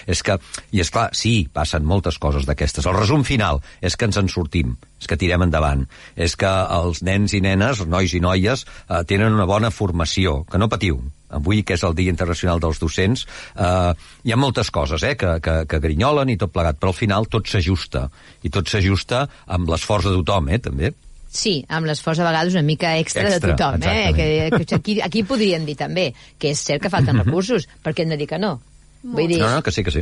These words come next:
Speaker 2: els hem de dir, els hem, s'ha de reivindicar el que fa falta. Per exemple, sabem que l'educació inclusiva, que és tan important i que precisament és un de les, dels fonaments de l'èxit educatiu, és poder atendre l'alumne que ho necessita més, tant,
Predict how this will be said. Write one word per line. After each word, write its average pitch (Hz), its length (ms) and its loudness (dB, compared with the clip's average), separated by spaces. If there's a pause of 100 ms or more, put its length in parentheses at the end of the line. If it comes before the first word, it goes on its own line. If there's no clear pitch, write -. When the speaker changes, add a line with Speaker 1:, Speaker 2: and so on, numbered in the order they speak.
(120)
Speaker 2:
els 170 120 0
hem 175 120 0
de 151 80 -2
dir, 180 260 0
els 139 80 -2
hem, 147 200 0
s'ha 175 180 0
de 233 120 2
reivindicar 156 540 0
el 135 40 -10
que 135 80 -4
fa 139 140 -2
falta. 147 340 -2
Per 135 140 -6
exemple, 147 400 -4
sabem 143 280 -2
que - 120 -2
l'educació 156 420 0
inclusiva, 160 580 0 (540)
que 147 80 0
és 160 80 -2
tan 156 160 -2
important 160 460 -2
i - 20 0
que 151 80 -2
precisament 165 580 0
és 151 200 -4
un 165 100 0
de 151 80 2
les, 143 220 -2
dels 156 240 -2
fonaments 165 500 2
de 151 80 2
l'èxit 147 340 -2
educatiu, 143 600 0 (440)
és 165 220 0 (140)
poder 175 240 4
atendre 196 260 0
l'alumne 170 380 0
que 170 80 -4
ho - 20 0
necessita 147 420 0
més, 220 220 0
tant, 147 260 0